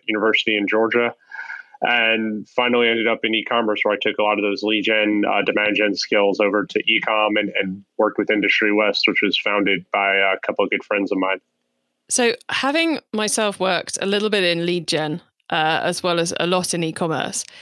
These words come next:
Speaker 2: I found the first time I encountered, as a marketer, the first time I got to see e-commerce stats, I got incredibly overexcited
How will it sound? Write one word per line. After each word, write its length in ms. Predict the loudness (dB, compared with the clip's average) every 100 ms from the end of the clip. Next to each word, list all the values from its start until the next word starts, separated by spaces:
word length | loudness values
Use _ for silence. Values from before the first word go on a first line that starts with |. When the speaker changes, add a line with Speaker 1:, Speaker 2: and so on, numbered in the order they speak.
| -20 -20 _ _ _ _ -4
Speaker 2:
I 220 | 0 2
found 380 | 0 0 0 0
the 60 | -2
first 440 | 0 0 0 -2
time 400 | -2 0 0 -2 -2
I 180 | 0 0
encountered, 760 | 0 -2 -4 -4 -4 -4 -6 -6
as 120 | -4
a 20 |
marketer, 460 | 0 -2 -2 -6 -6
the 40 |
first 280 | -2 -2 -2
time 100 | -2
I 80 | -2
got 160 | -2
to 80 | -2
see 260 | -2 -2 -4
e-commerce 520 | -6 -4 -4 -2 -2
stats, 480 | -2 -2 -4 -6 -10 -10 -20 -6 -2
I 100 | 0
got 160 | 0
incredibly 680 | 0 -4 -2 0 0 0 2
overexcited 1000 | 2 0 -2 -2 0 0 -2 -4 -6